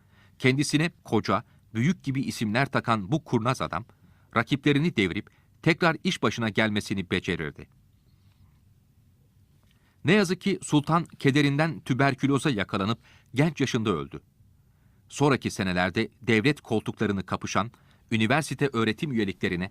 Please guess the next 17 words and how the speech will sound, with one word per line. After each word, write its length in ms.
mahkeme 460
başkanlıklarına 720
getirilenler 680
hep 240
Mustafa 420
Reşit 300
Paşa'nın 340
yetiştirmeleridir. 920
Böylece 400
Kaht-ı 420
Rical 380
devri 240
açılmasına 640
ve 100
Osmanlılara 800
hasta 360
adam 300